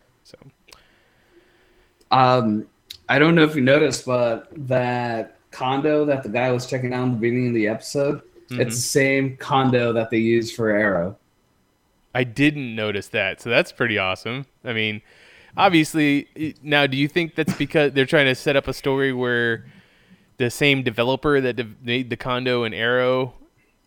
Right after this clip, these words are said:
Speaker 1: uh, m-, made the same condos in, in s-, in Central City, or so Star City and Central City, or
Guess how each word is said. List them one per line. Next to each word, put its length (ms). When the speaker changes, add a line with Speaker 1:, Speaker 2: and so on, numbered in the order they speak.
Speaker 1:
uh, 460
m-, 240
made 300
the 80
same 260
condos 440
in, 280
in 340
s-, 300
in 180
Central 300
City, 460
or 200
so 180
Star 280
City 240
and 100
Central 200
City, 360
or 600